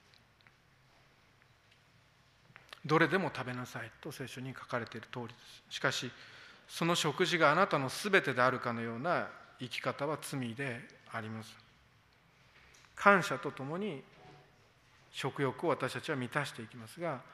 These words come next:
強欲であったり、怠食であったりというような、そうした異常な状態から私たちは身を避けていかなくてはなりません。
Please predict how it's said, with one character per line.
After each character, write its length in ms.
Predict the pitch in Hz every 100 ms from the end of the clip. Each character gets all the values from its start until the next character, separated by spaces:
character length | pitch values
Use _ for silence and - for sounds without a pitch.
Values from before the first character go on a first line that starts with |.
| - - - - 143
強 180 | 139 165
欲 240 | 151 135
で 80 | 123
あ 80 | 117
っ 40 | -
た 80 | -
り、 100 | 113
怠 240 | - 131 131
食 240 | 143 139
で 80 | 127
あ 60 |
っ 60 | 123 -
た 100 | 120
り 80 | 117 -
と 120 | 123
い 60 |
う 20 | 120
よ 140 | 120
う 40 |
な、 380 | 123 170 135 117 - - - - - _ -
そ 180 | - 143
う 60 |
し 40 | 131
た 120 | 135
異 100 | 160
常 180 | 143 185
な 140 | 202 196
状 220 | 175 175
態 180 | 170 165
か 140 | 185
ら 80 | 196
私 280 | 131 131 -
た 80 |
ち 140 | 117 196
は 280 | 196 120 - -
身 180 | 131 127
を 80 | 127
避 160 | 123 127
け 140 | 113
て 180 | - 120
い 80 | 113
か 140 | 117
な 120 | 107
く 100 | 104
て 100 | -
は 240 | 196 123 104 - - - 107
な 100 | 104
り 80 |
ま 120 | 101 98
せ 100 |
ん。 40 | -